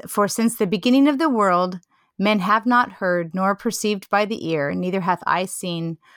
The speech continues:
O God, beside thee, what he hath prepared for him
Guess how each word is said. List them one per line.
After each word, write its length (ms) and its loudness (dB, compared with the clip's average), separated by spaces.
O 80 0
God, 240 0
beside 440 -2
thee, 260 -4
what 160 -2
he 220 0
hath 280 -2
prepared 540 -4
for 140 -6
him 420 -6